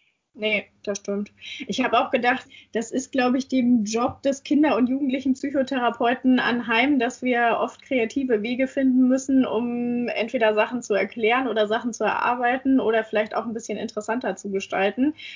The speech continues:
Und im Grunde ist das nur eine weitere Form von kreativer Arbeit, unsere Inhalte irgendwie rüberzubringen. Und ich persönlich habe auch gedacht, naja, klar muss man ein bisschen um die Ecke denken, aber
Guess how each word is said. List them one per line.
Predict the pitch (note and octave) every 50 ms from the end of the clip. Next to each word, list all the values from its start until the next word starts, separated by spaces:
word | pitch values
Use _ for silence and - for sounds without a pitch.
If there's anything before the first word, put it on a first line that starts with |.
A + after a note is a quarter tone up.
| - -
Und | G#3 B3
im | B3+ B3+ A3+
Grunde | A3 B3+ C4 C#4 C#4 G#3
ist | G#3+ - -
das | A#3 A#3 - -
nur | B3+ B3 B3+ C4 C4+ C4
eine | C4 C4 C4 C4 B3+ - - G#3+ A3+ A#3+ A3 G3
weitere | G#3 A3+ A#3+ - B3 G#3+ A#3 -
Form | - - G#3+ A#3 B3 B3 B3 B3+ B3+ B3+ C4 C4
von | C4 - - A#3 A#3+ A#3+ A#3+ B3 B3 B3 A3+
kreativer | - - B3+ B3+ A#3 A#3 A3+ - B3+ A#3+ A3+ A#3 - - -
Arbeit, | A3+ A#3 A3+ A#3 A#3 A#3+ B3 B3 - - -
unsere | - A#3+ A#3 A3+ G3+
Inhalte | - C4 C4+ B3+ A#3 A3 A3 B3+ G3+
irgendwie | - G3 G#3 G#3+ G#3+ G3
rüberzubringen. | F#3 G#3 G#3+ G3 G3 G3 - B3 A3 G3+ G#3 G#3 A3 B3+ C#4+ D#4+ E4+
Und | C4 - - A3+ A#3+ B3 B3 A#3+ A#3 A3+ - - - - -
ich | - G3+ - - - _
persönlich | - B3+ G#3+ G#3+ C4 C4+ C#4+ C#4+
habe | C4+ - -
auch | A#3+ - -
gedacht, | - C4 C#4 C#4 C4 -
naja, | C4 C4 C4 B3+ B3
klar | - - A#3+ B3+ C#4+
muss | C#4+ C#4 -
man | C#4+ C4
ein | B3+
bisschen | B3 D4 - C#4+ B3+
um | G#3 B3+
die | A3 - -
Ecke | - - E4 C4+
denken, | C4 C#4+ D4 D4+ D4+ D#4 C#4+ A3+
aber | G#3+ A#3+ A#3+ B3 B3+ B3+ B3+